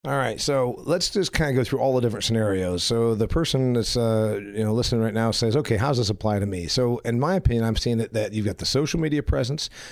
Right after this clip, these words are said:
you've got the outreach to your own customers, client base, and prospective client base, you've got the, uh, within the industry, and then you've got the actual mainstream, if you will, media,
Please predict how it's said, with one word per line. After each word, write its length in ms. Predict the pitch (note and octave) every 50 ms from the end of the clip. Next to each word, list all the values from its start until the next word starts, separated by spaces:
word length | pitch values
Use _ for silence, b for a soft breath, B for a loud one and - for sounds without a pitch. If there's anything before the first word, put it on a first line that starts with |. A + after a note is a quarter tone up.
| B B
you've 140 | B2 B2 A2+
got 220 | A#2 B2 G#2 -
the 80 | - A2
outreach 380 | A2+ C3 B2+ C#3 C#3+ C3 -
to 100 | - B2+
your 140 | B2 B2 A#2+
own 180 | A2+ A2 G#2+ G2
customers, 420 | - - C3+ B2 - - C3 A2+
client 380 | - - - - - B2 G#2+ G#2
base, 240 | A#2+ A#2+ A2+ G#2 -
and 240 | - G#2 G2+ G2
prospective 540 | - - F#2 - - - E3+ E3+ - A2+ -
client 300 | - A2+ A2 A2 G#2+ F#2+
base, 280 | G2+ G#2 A2 A2+ - - B B B B B B
you've 160 | B2 A#2+ A#2
got 220 | C#3 C3 A2 -
the, 300 | - B2+ A#2+ A#2 A2+ G#2 B B B B B B B B -
uh, 120 | - - -
within 380 | - C#3 C3 - - C#3+ C#3
the 80 | C3 B2
industry, 720 | A#2+ D#3 F#3+ G3 D#3 A2+ - - G#2+ G2+ G2 A#2 C3 B2+ - b b b b b
and 140 | A2+ A2 A#2+
then 120 | C3 C3+
you've 180 | C3 C3+ B2 A#2
got 280 | A#2 C3 A#2+ A2+ - -
the 420 | B2+ A#2+ A#2 A2+ A2+ G#2+ - - - - _ _ -
actual 580 | B2 B2+ C3 - - C3+ B2 A#2 A#2 A#2 A2+
mainstream, 800 | A2 A2+ A#2 A#2 A#2 C3 C3+ C3 A#2+ - - C3+ C3 B2+ B2 A#2+
if 120 | A2 -
you 80 | A#2+ A2+
will, 200 | A2 A2 G#2+ G#2
media, 560 | G#2 A2 A2 A2 G#2 G#2+ A2 G#2+ G#2+ G#2+ G2+